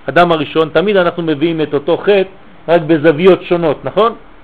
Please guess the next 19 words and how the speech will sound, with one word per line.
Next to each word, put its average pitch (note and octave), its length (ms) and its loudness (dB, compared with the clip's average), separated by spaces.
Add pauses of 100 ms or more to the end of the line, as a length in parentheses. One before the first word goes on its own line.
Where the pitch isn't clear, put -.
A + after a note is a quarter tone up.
(560)
באוכלו F#3+ 500 6
מעץ G#3+ 220 4
הדת F3+ 360 4
היה F#3 220 4
בזיווג D#3 680 -2
מוקדם F3 640 2
לפני E3 420 -6
שבת. B2 380 -4 (840)
דיברנו E3 440 2
על A#2 120 -4
זה, G#2 100 -10 (280)
שהזיווג D#3+ 580 0
שלו G3+ 240 2
היה G3+ 160 4
לפני G3+ 340 0
הזמן. B2+ 440 2 (1200)
מה D3 100 0
זה E3 160 4
אומר? A#2 300 -2